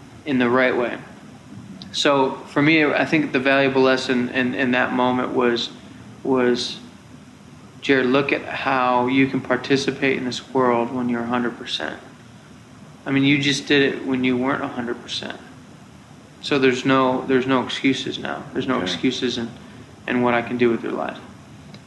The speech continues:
Speaker 1: And God's continued to stretch me
Speaker 2: Yeah.
Speaker 1: and grow me
Speaker 2: And
Speaker 1: through
Speaker 2: so
Speaker 1: it. And, and even now, I mean, even every day, sometimes it's like you get in the, the, the,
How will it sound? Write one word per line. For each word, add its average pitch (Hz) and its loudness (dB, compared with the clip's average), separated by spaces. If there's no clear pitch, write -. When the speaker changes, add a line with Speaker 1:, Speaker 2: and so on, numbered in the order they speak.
Speaker 1:
And 120 0
God's 127 0
continued 135 2
to 120 0
stretch 127 0
me 139 2
Speaker 2:
Yeah. 127 4
Speaker 1:
and 117 0
grow 120 4
me 123 2
Speaker 2:
And 101 -6
Speaker 1:
through 131 4
Speaker 2:
so - -6
Speaker 1:
it. - -10
And, 123 2
and 131 2
even 160 4
now, 151 2
I 110 0
mean, 135 -2
even 139 4
every 139 4
day, 135 4
sometimes 131 0
it's 127 -2
like 123 0
you 135 4
get 135 2
in 131 -2
the, 120 0
the, 123 2
the, 123 0